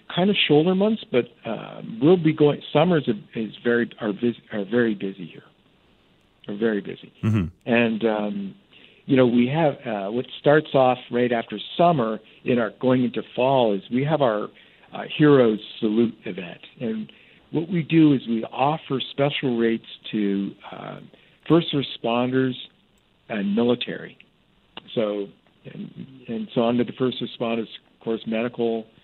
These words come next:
Speaker 1: and, uh, police and fire.
Speaker 2: Hmm.
Speaker 1: And that extends into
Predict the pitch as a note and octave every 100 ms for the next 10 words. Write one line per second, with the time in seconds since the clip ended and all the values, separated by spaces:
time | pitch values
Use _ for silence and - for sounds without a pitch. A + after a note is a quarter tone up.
0 | _ _ _ G#2+ G2+ G2+ G2 - G#2 F#2+
1 | F#2 - _ _ - A#2 A#2+ A#2+ - -
2 | F3+ F2+ A2+ A2 A#2 A#2+ A#2+ _ G#2 G2
3 | G2 A2+ A2+ D3 F#3 D3 - C#3+ C#3 A#2+
4 | A#2+